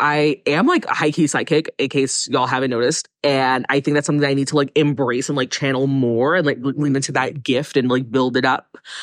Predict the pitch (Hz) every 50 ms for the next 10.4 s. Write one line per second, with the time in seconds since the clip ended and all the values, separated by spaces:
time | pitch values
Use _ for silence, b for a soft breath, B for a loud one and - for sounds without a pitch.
0 | B B B B B B B _ - 165 196 - 165 165 185 220 285 320 320 311
1 | 339 349 339 349 320 233 - - - _ - - - 156 143 151 175 196 202 196
2 | - 143 143 131 127 127 127 - - _ _ _ _ _ _ - 131 127 131 -
3 | - 175 165 170 170 175 175 180 170 - - 196 175 170 170 170 - 180 180 160
4 | 156 160 160 160 160 165 160 160 160 156 B B B B B B - 156 147 151
5 | 147 170 156 135 160 165 147 143 147 156 143 139 135 - - - - 147 139 135
6 | 135 131 127 123 123 123 123 131 139 - - 143 - - 123 131 - 147 143 135
7 | 117 113 113 - 139 131 135 - 156 156 160 151 151 147 151 147 - 175 156 156
8 | 156 156 151 151 151 147 147 151 156 151 B B B B B B B B B _
9 | _ _ - 175 160 156 147 147 143 143 139 135 131 131 127 127 127 123 117 -
10 | _ _ _ - 156 156 - 180